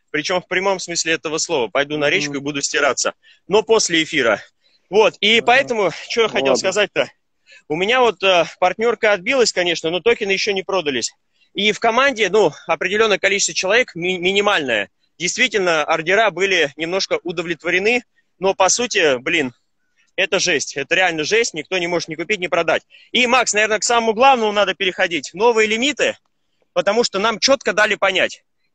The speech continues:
Speaker 1: не будет новых партнеров, не будет выплат. Ну, я, во всяком случае, понял это именно так.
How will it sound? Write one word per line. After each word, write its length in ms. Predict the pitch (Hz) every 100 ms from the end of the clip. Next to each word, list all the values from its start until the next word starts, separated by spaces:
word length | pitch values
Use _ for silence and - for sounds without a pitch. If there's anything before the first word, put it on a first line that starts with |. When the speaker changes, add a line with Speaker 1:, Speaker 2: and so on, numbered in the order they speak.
| -
Speaker 1:
не 160 | 202
будет 360 | 214 254 190 -
новых 300 | 220 190 -
партнеров, 600 | 180 160 247 285 127 _ _ _ _
не 140 | 139 170
будет 360 | 180 202 214
выплат. 400 | 170 190 120 98 _
Ну, 200 | 202 196
я, 200 | 151 240
во 80 | 247
всяком 320 | 220 185 175
случае, 320 | - 214 208
понял 280 | 170 196 185
это 380 | 185 175 165 156
именно 320 | 151 175 165 165
так. 320 | 147 110